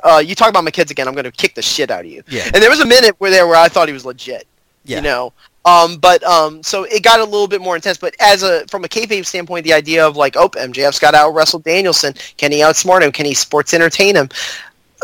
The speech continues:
Speaker 1: I actually like that, and they can do that. I just saw a match between Roman Reigns and Sami Zayn. They went four minutes without touching.
Speaker 2: Right.
Speaker 1: You know,
Speaker 2: Right.
Speaker 1: to mega heat. So, like, it can work. Like, I think M J F can make that match work.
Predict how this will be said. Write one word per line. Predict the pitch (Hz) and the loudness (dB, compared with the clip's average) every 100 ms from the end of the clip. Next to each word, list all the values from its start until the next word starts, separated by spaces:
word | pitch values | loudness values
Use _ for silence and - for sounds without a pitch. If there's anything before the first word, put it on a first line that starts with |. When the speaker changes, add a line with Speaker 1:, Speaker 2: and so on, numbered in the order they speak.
| - | 0
Speaker 1:
I | 214 254 | 4 6
actually | 294 - 214 | 4 2 -2
like | 160 160 175 | 0 2 2
that, | - 196 202 | 2 2 2
and | 180 | -2
they | 185 | -12
can | 180 156 | -12 -8
do | 175 | -2
that. | 151 110 185 | 0 0 0
I | 190 | -2
just | 262 - | 0 4
saw | 233 | 4
a | 175 | 4
match | 165 175 | 2 0
between | - 160 | -6 -12
Roman | 147 156 147 | -8 -6 -6
Reigns | 143 143 | -8 -10
and | 131 | -10
Sami | - 151 135 | -10 -8 -8
Zayn. | 139 135 113 - _ - | -6 -6 -8 -16 _ -4
They | 226 | 0
went | 320 | 0
four | - 214 214 | 2 4 4
minutes | 165 160 - | 4 0 0
without | 131 120 | 0 0
touching. | - 127 - - _ _ _ _ - | -2 -4 -6 -18 _ _ _ _ -4
Speaker 2:
Right. | 127 | 0
Speaker 1:
You | 170 | 2
know, | 147 143 _ - - | 2 0 _ -14 -8
Speaker 2:
Right. | 131 | 0
Speaker 1:
to | 226 | 0
mega | 196 220 185 | 2 2 2
heat. | 143 - 127 - | -2 -6 -20 -20
So, | - - - 254 220 208 | -18 -14 -4 2 4 6
like, | 220 202 _ _ - | 4 2 _ _ -10
it | 262 | -6
can | 339 277 | -4 -4
work. | 202 202 - - | -4 -6 -10 0
Like, | 208 - | 0 2
I | 196 196 | -2 -2
think | 294 254 156 | -4 -14 -8
M | 202 | -6
J | 202 | -4
F | 185 - | -4 -4
can | 180 156 | -14 -10
make | 147 160 _ _ - | -8 -10 _ _ 0
that | 151 147 | 0 0
match | 160 143 - - | -2 -6 -6 -12
work. | 147 - _ | -12 -12 _